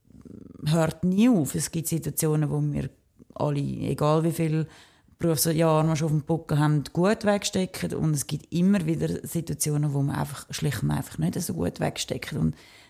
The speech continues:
dann spielt es keine Rolle, wie lange man schon dabei ist. Ich, da hat jeder seine eigene Geschichte, seine eigenen Erfahrungen. Aber das kommt immer wieder. Und da hilft es, wenn man einen frischen Blick hat, auch sich,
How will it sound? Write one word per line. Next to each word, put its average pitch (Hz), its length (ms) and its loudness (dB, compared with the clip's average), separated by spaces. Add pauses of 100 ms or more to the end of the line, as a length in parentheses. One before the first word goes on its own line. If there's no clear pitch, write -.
(120)
dann 156 140 2
spielt - 260 0
es - 140 -8
keine 156 280 0
Rolle, 156 200 0
wie 156 60 0
lange 151 180 2
man 156 140 0
schon 139 140 -4
dabei 151 360 -2
ist. - 100 -6
Ich, 147 120 -6
da - 160 -2
hat 143 120 0
jeder 156 160 4
seine 143 300 2
eigene 180 300 2
Geschichte, 208 420 -2
seine 147 300 -2
eigenen 160 300 0
Erfahrungen. 190 500 0 (500)
Aber 143 300 0 (240)
das - 160 -10
kommt 147 300 0
immer 226 400 4
wieder. 240 300 0 (520)
Und 143 540 0
da 151 840 0
hilft 208 380 2
es, - 60 -4
wenn 185 80 0
man 170 140 2
einen 160 80 0
frischen 165 360 -2
Blick 160 360 -2
hat, 233 400 -4
auch 160 400 0
sich, 165 220 -2